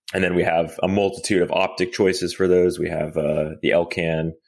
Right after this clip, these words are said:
optic series, uh, aim points,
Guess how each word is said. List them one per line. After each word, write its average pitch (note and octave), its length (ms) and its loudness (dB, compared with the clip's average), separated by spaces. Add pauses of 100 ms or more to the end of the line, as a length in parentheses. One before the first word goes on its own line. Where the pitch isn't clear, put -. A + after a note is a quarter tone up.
(480)
optic D#2+ 360 -2
series, E2 800 0
uh, D#2+ 460 2
aim E2+ 260 -4
points, - 540 -2